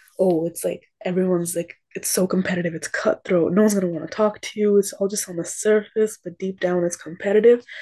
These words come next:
In terms of the engineering faculty, at least, I've really never encountered that. Everyone's honestly down to work through problems together, to figure things out together, and no one's really there to put anyone down.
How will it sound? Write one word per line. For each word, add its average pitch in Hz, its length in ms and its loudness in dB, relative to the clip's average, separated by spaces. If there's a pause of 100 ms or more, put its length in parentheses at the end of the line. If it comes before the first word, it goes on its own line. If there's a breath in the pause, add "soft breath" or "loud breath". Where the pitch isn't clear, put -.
(460 loud breath)
In 233 100 0
terms 294 280 2
of 339 140 2
the 277 120 -2
engineering 185 520 0
faculty, 247 580 -2
at 220 120 -2
least, 190 440 -6 (720 loud breath)
I've 247 160 -2
really 277 320 6
never 214 320 4
encountered 190 560 -2
that. 175 180 -4
Everyone's 247 420 4 (120)
honestly 202 360 -4
down 180 420 0
to 190 200 0
work 208 340 2
through 226 220 0
problems 214 400 -4
together, 208 640 2
to 175 180 -6
figure 202 240 2
things 175 240 -4
out 185 240 -4
together, 208 560 0 (420 loud breath)
and 185 120 -4
no 196 100 0
one's 262 220 2
really 302 160 4
there 180 180 0
to 180 80 2
put 175 180 -10
anyone 165 460 -8
down. - 400 -10